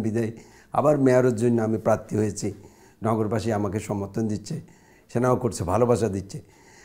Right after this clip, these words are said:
আমি নগরবাসীর কাছে আবারও বিনীতভাবে আহ্বান জানাবো, আমাদের অসমাপ্ত কাজগুলি সমাপ্ত করার লক্ষ্যে আপনারা আমাদেরকে আরেকটি বার সুযোগ দেন। ইনশাল্লাহ আমি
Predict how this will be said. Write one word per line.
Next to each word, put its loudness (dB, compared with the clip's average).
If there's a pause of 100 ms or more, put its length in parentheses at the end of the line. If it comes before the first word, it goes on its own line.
আমি -2 (140)
নগরবাসীর -4
কাছে -4 (600)
আবারও -4
বিনীতভাবে -2
আহ্বান -2
জানাবো, -4 (600)
আমাদের -2 (100)
অসমাপ্ত -4 (140)
কাজগুলি -2 (520)
সমাপ্ত -2 (120)
করার 0
লক্ষ্যে -4 (600)
আপনারা -2
আমাদেরকে -2 (320)
আরেকটি -2
বার -2
সুযোগ -6 (120)
দেন। -4 (420)
ইনশাল্লাহ 2 (360)
আমি 0